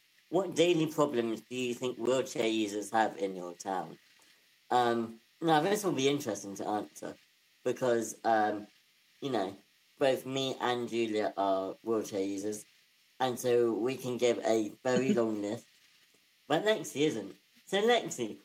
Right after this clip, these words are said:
Speaker 1: what problems do you think that we have
Speaker 2: No,
Speaker 1: daily?
Speaker 2: let's make this like a, like a, a reasonable guessing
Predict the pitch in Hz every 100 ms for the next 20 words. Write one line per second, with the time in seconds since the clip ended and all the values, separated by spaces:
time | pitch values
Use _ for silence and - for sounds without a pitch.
0 | - 165 185 - 175 151 160 147 147 135
1 | 165 226 247 156 123 127 131 139 165 165
2 | 160 147 120 - _ _ _ 151 147 151
3 | - 302 349 - 415 403 381 415 370 311
4 | 311 339 320 294 285 302 285 269 269 311
5 | 349 330 339 285 320 277 -